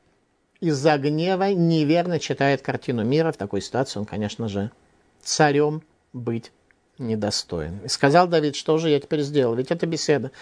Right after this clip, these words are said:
Царь Давид опять даёт оправдание весьма косвенное и весьма такое, которое не раскроет его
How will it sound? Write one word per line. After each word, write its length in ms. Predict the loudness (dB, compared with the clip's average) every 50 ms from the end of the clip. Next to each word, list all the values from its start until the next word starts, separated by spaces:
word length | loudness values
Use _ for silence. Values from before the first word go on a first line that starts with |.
| -20 -20 -20 _
Царь 220 | -2 0 0 2
Давид 380 | 2 2 2 2 2 0 -2 -4
опять 480 | -2 -2 -2 0 2 2 2 2 2
даёт 400 | 2 2 4 2 2 0 -4 -10 -20 _ _ _ _ _ _ _ _ _ _ _ _ _ _ _ _ _ -6
оправдание 920 | -6 -4 -2 0 0 2 0 0 2 4 4 4 4 2 -2 -2 -2 0
весьма 340 | -2 -2 -2 -2 -4 -4 -4
косвенное 840 | -2 -2 -2 -2 -2 -2 -4 -2 -2 0 0 2 2 2 0 0 -2
и 540 | -4 -2 -2 0 2 2 2 2 2 0 0
весьма 440 | 0 0 0 0 0 0 0 2 2
такое, 380 | 0 -2 0 2 2 2 2
которое 500 | 0 -2 -4 -2 -2 -2 0 0 0 0
не 180 | 0 2 2 2
раскроет 640 | 2 2 0 -2 -4 0 2 4 4 2 2 -2 -4
его 300 | -4 -2 0 -2 -2